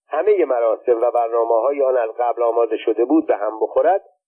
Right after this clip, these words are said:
انتشار خبر مرگ را گذاشتند برای خاتمهٔ مراسم جشن، قرار بود تا چند روز ادامه پیدا کند. کسانی که این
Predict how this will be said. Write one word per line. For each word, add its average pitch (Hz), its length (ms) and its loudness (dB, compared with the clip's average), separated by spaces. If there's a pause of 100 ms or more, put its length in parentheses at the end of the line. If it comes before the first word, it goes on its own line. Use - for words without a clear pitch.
(220)
انتشار 139 800 0
خبر 123 420 0
مرگ 147 440 -2
را 151 180 0
گذاشتند 120 760 -2
برای 120 400 2
خاتمهٔ 117 840 0
مراسم 95 680 0
جشن، 143 640 -2
قرار 110 340 0
بود 143 220 -10 (400)
تا 110 120 -2
چند 131 380 -4
روز 123 160 -8
ادامه 95 360 0
پیدا - 340 -10
کند. - 180 -20 (1600)
کسانی 208 420 2
که 185 60 -2
این 185 140 2